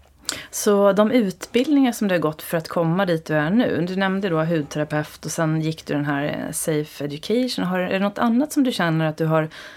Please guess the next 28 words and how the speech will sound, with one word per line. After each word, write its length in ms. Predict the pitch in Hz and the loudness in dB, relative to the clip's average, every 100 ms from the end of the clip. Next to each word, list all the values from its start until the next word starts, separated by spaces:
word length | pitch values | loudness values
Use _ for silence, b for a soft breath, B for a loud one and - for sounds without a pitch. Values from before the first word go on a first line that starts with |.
| B B B B | B B B B
gjort 460 | - 165 156 - - | 0 2 2 -4 -2
när 100 | 170 | 0
det 60 | 165 | 2
gäller 200 | 156 214 | 2 2
utbildning, 540 | 226 - 254 254 180 | 0 0 2 4 4
både 260 | 196 208 320 | 2 0 0
så 100 | 190 | 0
här 80 | |
på 140 | 156 165 | 0 -2
skolbänken 640 | - 175 151 156 160 156 | -2 -2 2 2 2 -2
så 120 | 156 | -4
att 60 | - | -2
säga 240 | 151 147 | 0 2
och 120 | 156 | 2
även 280 | 165 156 165 | 0 0 0
i 120 | 160 | 0
det 60 | 156 | 0
verkliga 440 | 160 151 - 175 | 0 -2 -4 -4
livet, 440 | 208 294 80 - - | -2 -2 -4 -8 -6
som 300 | - 160 151 | -6 -4 -2
gör 200 | 160 156 | -2 -4
att 140 | 156 | -4
du 200 | 156 156 | -6 -6
kan 320 | 151 - 170 165 | -8 -8 -4 -2
allt 180 | 156 | -4
du 100 | 160 | -8
kan 240 | 160 156 156 | -6 -4 -2
idag? 480 | 180 - - 160 | -2 -4 -4 -4